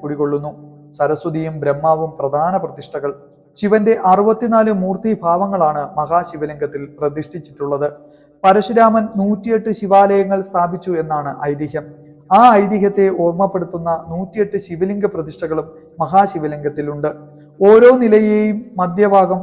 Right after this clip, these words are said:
ഭക്തർക്ക് ധ്യാനിക്കുന്നതിന് വേണ്ടി ഒഴിച്ചിട്ടിരിക്കുന്നു. ഓരോ നിലയിലെയും ദേവതാഭാവങ്ങൾ വ്യത്യസ്തമാണ്. വശങ്ങളിൽ ഋഷീശ്വരന്മാരുടെ രൂപങ്ങൾ കൊത്തിയിട്ടുണ്ട്. ഏറ്റവും താഴെയുള്ള നിലയിൽ അടിസ്ഥാന ചക്രമായ മൂലാധാരത്തിന്റെയും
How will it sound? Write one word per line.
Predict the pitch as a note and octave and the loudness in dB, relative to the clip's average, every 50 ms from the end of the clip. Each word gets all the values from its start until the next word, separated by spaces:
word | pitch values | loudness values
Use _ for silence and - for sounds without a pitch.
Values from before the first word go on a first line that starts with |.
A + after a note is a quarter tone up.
| - F3+ | -4 -6
ഭക്തർക്ക് | E3 - - G3 F3+ D#3+ - F3+ E3 D#3+ | -6 -6 -4 -6 -6 -4 -6 -6 -6 -2
ധ്യാനിക്കുന്നതിന് | E3 E3 E3 F3+ F#3 G3+ F#3 G#3+ F#3 F#3+ F#3+ F#3 E3+ | 0 0 0 0 -2 -6 -6 -6 -6 -6 -4 -4 -6
വേണ്ടി | D3+ D3 C#3+ C#3+ D3 C#3+ - C#3 | -6 -8 -8 -8 -10 -10 -6 -6
ഒഴിച്ചിട്ടിരിക്കുന്നു. | D3+ D#3+ D#3 D3+ D3+ C#3 C#3+ C#3+ C#3+ C#3+ C#3+ C#3+ D3+ D3 - - - _ _ _ _ _ - | -6 -6 -6 -8 -12 -12 -12 -10 -8 -8 -8 -8 -10 -12 -14 -18 -20 _ _ _ _ _ 0
ഓരോ | E3 F3 F#3+ G3 G#3+ A3 | 4 4 6 6 6 6
നിലയിലെയും | A3 G3+ G3 F#3+ F#3+ G3 G3 F#3+ F#3 F#3 F3 E3+ E3+ F3+ F#3+ | 4 4 2 2 2 4 4 4 2 2 0 -2 -4 -6 -6
ദേവതാഭാവങ്ങൾ | E3+ E3 E3 E3+ F3+ F3+ F#3 F#3+ F#3 E3+ E3 E3 D#3+ D#3+ D#3 D#3 D3 C#3+ D3 | -4 -2 0 0 2 2 4 2 2 2 -2 -4 -4 -4 -6 -8 -8 -8 -10
വ്യത്യസ്തമാണ്. | D3 - - B2 A#2+ - - - C#3+ C#3 C#3 C#3 C#3 C3+ - _ _ _ _ _ _ - | -14 -14 -14 -16 -14 -10 -10 -8 -8 -8 -8 -10 -12 -14 -18 _ _ _ _ _ _ -10
വശങ്ങളിൽ | D3+ C#3+ - E3+ D#3+ E3+ E3 D#3+ D#3 - - D#3+ D#3 D3+ | -8 -6 -4 -4 -4 -2 -4 -4 -4 -6 -8 -8 -8 -8
ഋഷീശ്വരന്മാരുടെ | - - F3 E3+ F3 G3 F3+ F3+ F#3+ F3 D#3+ D3+ C#3+ D3 D3 D3 C#3+ | -6 -6 -8 -6 -4 -4 -4 -4 -4 -2 -4 -4 -2 0 0 0 0
രൂപങ്ങൾ | C#3+ C#3+ C#3 D3 C#3+ C#3+ C#3+ C#3+ | 0 0 -2 -4 -4 -4 -4 -6
കൊത്തിയിട്ടുണ്ട്. | C#3 C#3+ - D3+ C#3+ D3 D3 D3 C#3+ C#3+ D3 C#3 C#3+ C#3 C#3+ C#3 - - - - - - _ _ _ _ _ G#3+ | -6 -6 -8 -10 -8 -8 -8 -10 -10 -10 -12 -10 -6 -4 -4 -6 -6 -10 -20 -20 -20 -20 _ _ _ _ _ 0
ഏറ്റവും | G#3+ A3+ A3+ A3+ B3+ B3 B3 B3 B3 A#3+ B3 | 0 0 0 0 0 0 2 0 0 2 2
താഴെയുള്ള | G#3+ G3+ G#3 A3 A3+ A#3 A#3 A3+ A3+ A3+ | 4 4 4 4 2 2 2 0 0 0
നിലയിൽ | A3 A3 G#3 G#3 G#3 G#3 G#3 G#3 - F#3+ | 0 2 2 2 2 2 0 -2 -2 -2
അടിസ്ഥാന | F3+ F3+ F#3+ F3+ - - G#3+ A3 A3+ | -2 -2 -2 -4 -2 -2 -2 0 -2
ചക്രമായ | A3 A3 G#3 - G#3 G3+ F#3+ F#3+ F#3 F#3+ F#3+ F#3+ F#3 F#3 F3+ | -2 -4 -6 -4 -4 -2 0 2 2 2 2 2 0 0 -2
മൂലാധാരത്തിന്റെയും | E3 E3+ E3+ F3+ F#3 F#3 F#3 F3+ F3+ F3+ F3+ F3+ F3+ E3+ E3 E3 D#3+ D#3 C#3 | -4 -2 2 2 2 4 4 4 4 2 0 -2 -6 -6 -6 -6 -6 -8 -10